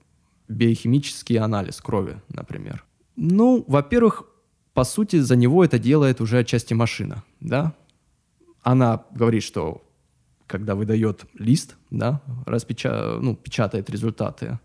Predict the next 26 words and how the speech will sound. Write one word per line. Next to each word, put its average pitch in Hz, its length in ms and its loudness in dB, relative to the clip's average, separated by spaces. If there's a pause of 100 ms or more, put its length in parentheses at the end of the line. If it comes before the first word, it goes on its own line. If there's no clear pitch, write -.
(120)
там 196 180 2
уже 147 240 2
есть 139 460 2 (100)
индикаторы. 107 880 -2
Этот 110 300 -2
показатель 101 480 -6
повышен, 156 640 0
этот 107 240 -4
показатель - 520 -8
понижен. 156 580 0 (640)
И 139 360 6 (400)
задача 170 360 2
уже 165 180 2
здесь 156 220 -2
клинициста 170 540 -2
как 131 200 -8
такового 131 540 -2
не 120 120 -2
задаваться 147 460 -2
вопросом, 131 580 -2 (260)
как 117 220 -2
и 113 60 -4
почему. 110 580 -4 (1080)
Ведь 123 380 2 (640)
он 131 180 4
заведомо 117 760 2